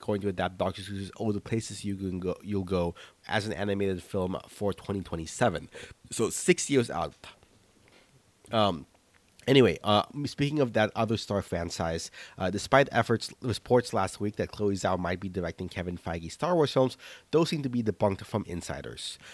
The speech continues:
Uh, insiders also reported, according to, uh, Matt Belloni,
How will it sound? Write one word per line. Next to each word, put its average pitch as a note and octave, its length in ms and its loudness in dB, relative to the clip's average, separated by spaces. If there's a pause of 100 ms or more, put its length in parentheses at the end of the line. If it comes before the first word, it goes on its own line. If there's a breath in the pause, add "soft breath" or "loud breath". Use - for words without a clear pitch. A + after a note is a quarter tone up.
(100 loud breath)
Uh, G2 140 4
insiders B2 500 2
also B2+ 260 0
reported, A2+ 580 0
according G2+ 440 -4
to, G2+ 300 -4
uh, F2+ 120 -4
Matt F2+ 280 -6
Belloni, F#2 440 -2